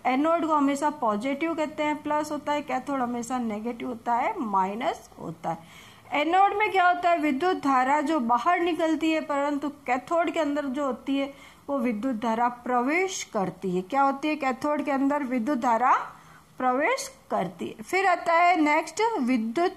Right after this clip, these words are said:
वैद्युतिक अपघटन, electrolysis। electrolysis किसे कहते हैं? जब किसी electrolyte पदार्थ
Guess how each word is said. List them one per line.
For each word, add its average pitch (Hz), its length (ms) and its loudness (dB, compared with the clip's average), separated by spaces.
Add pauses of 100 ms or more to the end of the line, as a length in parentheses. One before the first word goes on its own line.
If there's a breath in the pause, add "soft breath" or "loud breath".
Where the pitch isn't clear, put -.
(120)
वैद्युतिक 311 800 0
अपघटन, 196 720 0 (420 loud breath)
electrolysis। 330 1400 2 (280 loud breath)
electrolysis 381 760 2
किसे 349 260 0
कहते 311 260 0
हैं? 294 220 2
जब 339 260 0
किसी 381 240 0
electrolyte 294 840 0
पदार्थ 254 420 2